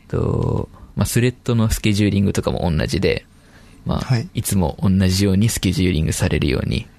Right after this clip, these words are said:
Speaker 1: まあ、決定論的に動作させることとか。
Speaker 2: はい。はい。
Speaker 1: あとは、その、タイマーの割り込みとかも、まあ、時間ベースの、実時間ベースのものじゃなくて、まあ、もっと別の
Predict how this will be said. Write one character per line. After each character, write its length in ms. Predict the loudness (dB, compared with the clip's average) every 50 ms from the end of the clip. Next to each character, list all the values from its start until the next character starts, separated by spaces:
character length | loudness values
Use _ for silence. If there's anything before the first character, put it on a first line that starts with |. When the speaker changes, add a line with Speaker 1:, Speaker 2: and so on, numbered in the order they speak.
| -20 -16 -6 -6
Speaker 1:
ま 80 | -6
あ、 20 | -2
決 220 | -2 -4 -4 -4
定 220 | -4 -2 -2 0
論 180 | 2 0 0 0
的 260 | -2 -4 -4 -2 0
に 240 | 2 2 2 2 2
動 160 | 0 0 0
作 160 | -2 -4 -8
さ 120 | -8 -8 -8
せ 140 | -6 -6 -6
る 180 | -6 -8 -8 -12 -18 -20 -20 -20 -20 -20 -20 -20 _ _ _ -20 _ -8
こ 120 | -6 -4 -4
と 100 | -4 -4
と 120 | -6 -6
か。 60 | -6 -4 -4 -4 -6 -8 _ -20 _ _ _ _ _ -20 -20 -20 -20 -20 -20 -20 -20 -20 -20 -20 -20 -20 -20 -20 -18
Speaker 2:
は 140 | -6 -4 -4
い。 20 | -2
は 0 |
い。 40 | -2
Speaker 1:
あ 40 | -6
と 140 | -4 -4 -4
は、 260 | -2 -2 -4 -6 -8 -12 -18 _ _ -20 -20 -20 _ -20 -20 -20 -20 -18
そ 160 | -10 -8 -6
の、 420 | -4 -4 -4 -4 -4 -6 -8 -10 -14 _ -10 -4
タ 100 | 0 0
イ 80 | 2 2
マ 120 | 0 0
ー 40 | 0
の 100 | 0 0
割 180 | 0 0 -2
り 60 | -2 -2
込 100 | -2 -2
み 80 | -2
と 120 | -2 -4 -4
か 100 | -2 0
も、 320 | 2 2 2 0 0 -4 -10 -20 -20 -20 -20 -12 -6
ま 60 | -4
あ、 20 | -2
時 120 | 0 0
間 260 | 0 0 2 2 2
ベ 100 | 2 2
ー 40 | 0
ス 160 | 0 -2 -4
の、 240 | -4 -4 -4 -6 -8 -10 -10 -10
実 340 | -6 -2 -2 -2 0 0 0
時 100 | 0 0
間 240 | 0 2 0 2 2
ベ 100 | 2 0
ー 20 |
ス 120 | 0 0 -2
の 60 | -2
も 100 | 0 0
の 80 | -2 0
じ 100 | 0 0
ゃ 20 |
な 120 | -2 -2
く 120 | -4 -6 -4
て、 320 | -2 0 0 0 -2 -4 -4
ま 80 | -4 -4
あ、 60 | -4 -4 -10 -20 -20 -14 -6
も 80 | -6 -6
っ 20 | -4
と 160 | -4 -8 -4
別 260 | -4 -4 -4 -2 -2
の 220 | -2 -2 -2 -4